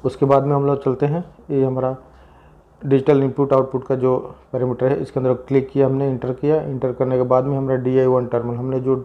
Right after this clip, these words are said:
terminal use किया डीआई one auto के लिए और डीआई टू हम लोग head mode के लिए, head mode के लिए fix speed, ठीक है। तो हमने डीआई, अ, डीआई वन को हमको start स्टॉप करना है।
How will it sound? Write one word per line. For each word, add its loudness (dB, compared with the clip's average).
terminal 0
use 0
किया 0
डीआई 2
one 0
auto 0
के -2
लिए 2
और 2
डीआई 2
टू 0
हम -2
लोग -2
head 4
mode 0
के -6
लिए, -2
head 0
mode -2
के -4
लिए 0
fix -6
speed, -10
ठीक -10
है। -6
तो 4
हमने 2
डीआई, 6
अ, 2
डीआई 2
वन 2
को 0
हमको -2
start 0
स्टॉप -2
करना 0
है। -4